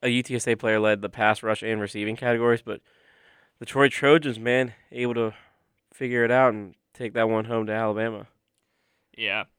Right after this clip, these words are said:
Speaker 2: Another one, this one kinda caught me off guard. It wasn't really a good game, but number fourteen, Oregon State beating Florida
Speaker 1: Mm-hmm.
Speaker 2: thirty
Speaker 1: I was
Speaker 2: to
Speaker 1: about to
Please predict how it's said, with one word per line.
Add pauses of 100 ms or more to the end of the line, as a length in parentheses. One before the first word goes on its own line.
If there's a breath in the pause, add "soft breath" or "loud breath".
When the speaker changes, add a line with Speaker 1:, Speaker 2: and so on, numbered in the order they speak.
(300)
Speaker 2:
Another
one,
this
one
kinda
caught
me
off
guard. (120)
It
wasn't
really
a
good
game,
but
number
fourteen,
Oregon
State
beating
Florida
Speaker 1:
Mm-hmm.
Speaker 2:
thirty
Speaker 1:
I
was
Speaker 2:
to
Speaker 1:
about
to